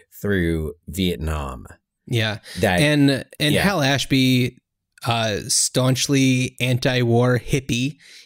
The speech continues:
Speaker 2: If you see a picture of the dude, you're like, "Oh, yeah." Actually, he's, he shows up in Harold and Maude, just in the carnival
Speaker 1: That's right.
Speaker 2: scene. There's a,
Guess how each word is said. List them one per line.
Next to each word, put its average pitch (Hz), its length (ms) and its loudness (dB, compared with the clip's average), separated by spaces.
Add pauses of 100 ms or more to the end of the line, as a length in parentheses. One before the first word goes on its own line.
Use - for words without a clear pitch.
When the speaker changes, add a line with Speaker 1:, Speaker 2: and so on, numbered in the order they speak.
Speaker 2:
If - 160 -2
you 120 100 2
see 139 220 2
a 131 60 0
picture 131 340 2
of 123 80 4
the 123 80 4
dude, 117 340 0
you're 120 120 0
like, 117 340 -2
"Oh, 147 340 0 (340)
yeah." - 280 -6 (220)
Actually, 151 320 2
he's, 135 380 2
he 123 240 0
shows 131 300 2
up 262 180 -2
in 117 260 0
Harold 113 280 -2
and 117 100 -2
Maude, 110 300 -4
just 117 260 -6
in 117 100 -4
the 107 240 -4
carnival 123 320 0
Speaker 1:
That's 117 60 4
right. 110 80 4
Speaker 2:
scene. 107 200 -2
There's 110 200 -2
a, 113 160 -4